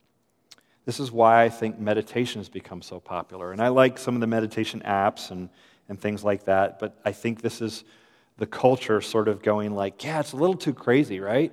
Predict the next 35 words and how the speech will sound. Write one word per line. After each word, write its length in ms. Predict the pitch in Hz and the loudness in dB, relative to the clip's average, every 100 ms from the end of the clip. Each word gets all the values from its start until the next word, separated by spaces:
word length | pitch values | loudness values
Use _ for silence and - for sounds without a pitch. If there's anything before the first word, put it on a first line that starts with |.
| - | -6
We 120 | 123 | -12
should 160 | - 139 | -4 4
all, 240 | 143 139 | 6 6
like, 260 | 117 104 - | 4 -4 -10
chill 300 | - 117 139 | -2 0 0
for 160 | - | -4
a 40 | 98 | -6
little 220 | 92 87 | -6 -8
bit." 300 | 78 85 - _ _ _ _ _ _ _ - | -10 -12 -12 _ _ _ _ _ _ _ -14
Um, 420 | 92 90 87 87 _ _ _ | -12 -12 -14 -18 _ _ _
now, 160 | 123 | 2
meditation 540 | 120 127 113 123 117 113 | 6 4 4 0 0 -2
on 80 | 107 | -2
an 80 | |
app 380 | 104 101 117 - | -2 -2 -2 -4
is 240 | 101 - - | -8 -8 -6
a 60 | |
little 180 | 104 98 | -2 -2
tricky 340 | - 107 113 | -2 -4 -4
'cause 220 | 110 104 98 | -6 -6 0
that's 240 | 101 - | 0 0
your 100 | 95 | -10
phone 400 | - 95 98 98 | -6 -6 -6 -10
again. 440 | 98 92 92 107 110 _ _ _ _ | -8 -6 -4 -4 -8 _ _ _ _
Um, 440 | 98 92 87 87 _ _ _ _ 110 | -4 -4 -6 -16 _ _ _ _ 8
but 340 | 143 113 - | 8 8 4
I, 140 | 113 - | 0 0
I 60 | 110 | 0
get 240 | 117 107 | 2 4
why 160 | 110 107 | 4 4
they're 100 | 98 | 2
trying 400 | - 117 113 113 | -2 2 2 0
to 80 | 95 | -4
do 220 | 95 90 | -4 -4
it, 160 | 110 | -6